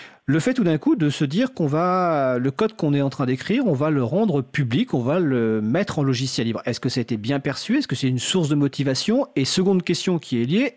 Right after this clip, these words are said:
est-ce que ça a un impact sur le recrutement, par exemple ? Parce que je suppose que la Maïf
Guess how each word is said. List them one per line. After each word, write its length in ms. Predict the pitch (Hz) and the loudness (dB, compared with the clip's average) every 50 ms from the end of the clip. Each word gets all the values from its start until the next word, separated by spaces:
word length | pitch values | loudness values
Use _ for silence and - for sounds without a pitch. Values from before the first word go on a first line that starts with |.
| _ - | _ -6
est-ce 140 | 156 - - | -4 -4 -2
que 80 | - | -2
ça 100 | - 180 | -2 0
a 40 | 160 | 2
un 40 | 165 | 0
impact 320 | 170 165 247 285 - 269 | 0 0 0 0 0 -2
sur 160 | 170 - 151 | 0 0 0
le 60 | 139 131 | 2 2
recrutement, 500 | 117 175 180 - - - - 139 139 190 | 2 0 0 -2 -4 -2 -2 -2 -2 0
par 180 | - 127 113 | 0 -2 -2
exemple ? 200 | 117 117 135 196 | 0 0 -2 -4
Parce 100 | 220 - | -4 -6
que 80 | - 117 | -6 -6
je 100 | 101 110 | -6 -6
suppose 360 | - - 113 - 143 135 - | -6 -6 -4 -4 -4 -4 -2
que 80 | - 113 | -4 -4
la 80 | 107 | -2
Maïf 380 | 107 113 117 135 143 - - | -2 0 -2 -2 -2 -4 -6